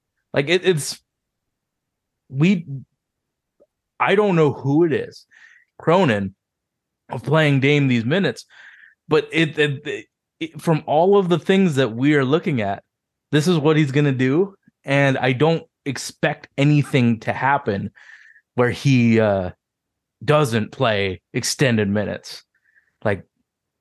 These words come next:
it, it, it is what it is. It, it, we did not hire somebody w-, with long-term thoughts about Damian Lillard. I really think, like, as, as Gary Payton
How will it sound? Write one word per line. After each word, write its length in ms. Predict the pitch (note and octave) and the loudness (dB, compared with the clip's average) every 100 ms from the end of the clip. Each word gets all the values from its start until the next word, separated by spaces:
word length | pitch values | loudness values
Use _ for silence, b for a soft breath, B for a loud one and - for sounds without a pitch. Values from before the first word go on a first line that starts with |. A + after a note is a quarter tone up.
| - | -4
it, 180 | D#3+ | 0
it, 160 | D#3+ F3 | 0 0
it 380 | D3+ D#3+ E3 E3+ | -2 -2 2 4
is 180 | G#3 F3+ | 2 2
what 140 | D#3+ | 2
it 100 | C#3+ | 4
is. 260 | G#3+ E3+ C3 | 4 2 2
It, 220 | C#3+ D3+ | 0 0
it, 180 | F3 D#3 | -2 0
we 140 | E3+ | 0
did 220 | D3 G#3 | 0 2
not 180 | G3 F3 | 2 0
hire 380 | - F#3 G3+ E3+ | 0 0 2 0
somebody 540 | - D3+ C#3 C#3 C3 | 0 0 2 0 0
w-, 300 | B2+ B2+ B2 - | -2 -2 -6 -10
with 160 | C3 C3+ | -4 -4
long-term 880 | B2+ C#3+ D3 C3+ - D#3+ C#3 A#2+ A2+ _ - | 0 2 2 0 0 2 4 2 -2 _ -2
thoughts 420 | D#3 D#3+ - - | 0 0 -6 -8
about 480 | B2+ B2 A#2+ A2+ - b b b - | -4 0 0 0 -6 b b b -4
Damian 560 | D3+ E3 D#3+ D3 C3+ B2+ | 0 4 4 4 2 2
Lillard. 380 | D3+ A#2+ - - _ _ _ _ _ _ _ _ _ _ | 0 -2 -8 -18 _ _ _ _ _ _ _ _ _ _
I 220 | E3+ A#3 | -2 2
really 340 | B3+ F#3+ E3+ D3+ | 4 4 2 2
think, 320 | D#3 D#3+ C#3+ | 0 -4 -2
like, 160 | D3+ D3 | -2 0
as, 260 | E3+ E3+ D#3+ | 2 2 2
as 240 | E3 D3 | 0 0
Gary 320 | B2+ G#3+ B3 | 2 2 2
Payton 680 | - F#3+ A3 F3 C#3+ A#2+ - | -2 -2 -2 -2 -2 -4 -10